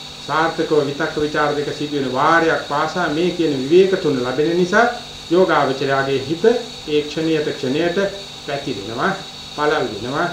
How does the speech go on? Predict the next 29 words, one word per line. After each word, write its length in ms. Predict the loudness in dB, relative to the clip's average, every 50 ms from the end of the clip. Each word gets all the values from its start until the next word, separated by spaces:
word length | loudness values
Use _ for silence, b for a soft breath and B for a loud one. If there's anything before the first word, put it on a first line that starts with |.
| -6 -10 -12
ගැඹුරට 440 | -8 -6 -4 -2 -2 -4 -4 -6 -6
යනවා. 280 | -6 -8 -8 -10 -12 -14 -16 -16 -16 -16 -16 -16 -16 -16 -16 -16 -10 -6
ඒකට 300 | -4 -4 -2 -4 -6 -6
කියනවා 260 | -6 -6 -6 -6 -6 -8
භාවනාව 720 | -8 -6 -2 0 2 4 4 4 4 4 4 4 4 2
කියලා. 280 | 0 -2 -4 -6 -6 -10 -14 -16 -16 -16 -16 -16 -16 -16 -16 -16 -16 -16 -12
වැඩිම 500 | -6 -4 -2 0 2 2 4 4 2 2
කියලා 240 | 2 2 2 2 2
කියනවා. 300 | 0 -2 -2 -2 -4 -6 -10 -12 -16 -16 -16 -16 -16 -16 -14 -6
ඒ 120 | -2 0 0
නිසා 280 | 2 2 2 2 2
යෝගාවචරයා 680 | 4 4 4 4 4 4 4 4 2 2 2 2 2 2
තමන් 300 | 0 0 -2 -2 -2 0
කරගෙන 320 | 0 2 2 2 2 0
යන 140 | 0 -2 -2
භාවනාවේදී 840 | -4 -4 -2 0 0 2 4 6 6 6 6 6 6 6 6 4 2 2 -2 -8 -10 -14 -16 -12 -6
අන්ත 300 | -2 0 2 2 4 2
දෙක 260 | 2 2 2 2 2
අතහැරලා 720 | 0 0 -2 -4 -2 0 2 4 4 4 4 4 4 2 2 -2 -8 -12 -14 -14 -16 -16 -16 -16 -16 -16 -16 -16 -16 -16 -16 -16 -16 -16 -16 -16 -16 -10 -6
මැදට 400 | -4 0 0 2 2 2 2 2
ගමන් 380 | 2 4 4 4 4 2 0
කරන්නට 400 | 0 -2 -2 0 0 0 0 0 0 -2 -2 -4 -6
හරියට 360 | -8 -4 -2 -2 0 0 2 2 2 2 0 -2 -6 -12 -14 -14 -12
කව 180 | -6 -2 0 2 2
කටුවක 360 | 2 2 4 4 4 4 4 2
මැද 240 | 0 0 0 2 2
කටුව 320 | 2 2 2 2 2 0 0
තිබූ 300 | 0 0 0 2 4 4
ආසේ 440 | 4 4 2 2 2 2 2 0